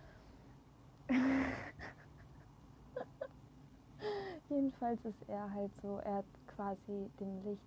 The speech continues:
die Ehre gebracht, sich selbst zu etwas zu machen, was er eigentlich gar nicht ist, damit das die andere Seite sich selbst erkennen kann. Also, genau. Ähm, da, das kann man in meiner anderen,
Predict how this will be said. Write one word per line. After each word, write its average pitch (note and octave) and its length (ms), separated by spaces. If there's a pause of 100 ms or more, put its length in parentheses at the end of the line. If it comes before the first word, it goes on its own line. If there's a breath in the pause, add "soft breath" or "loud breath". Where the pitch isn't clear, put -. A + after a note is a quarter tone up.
die - 100
Ehre F#3 360
gebracht, G3 540 (540)
sich G#3+ 140 (100)
selbst G3 360
zu - 80
etwas - 340 (140)
zu F#3+ 60
machen, F#3 400 (460 loud breath)
was F#3 160
er G#3 100
eigentlich F#3 360
gar F3+ 140
nicht F3 200 (100)
ist, C4 140 (1000 loud breath)
damit F#3 300 (140)
das F3+ 120 (540)
die G3+ 60
andere G3+ 300
Seite G3 420
sich F3+ 220
selbst F#3+ 320
erkennen F#3 420
kann. F3+ 380 (100)
Also, F3+ 420 (440)
genau. F3+ 340 (880 loud breath)
Ähm, E3+ 360 (560)
da, F3+ 200 (280)
das F#3+ 220
kann G#3+ 160
man G3+ 140
in F#3+ 140
meiner F#3 240
anderen, F#3 560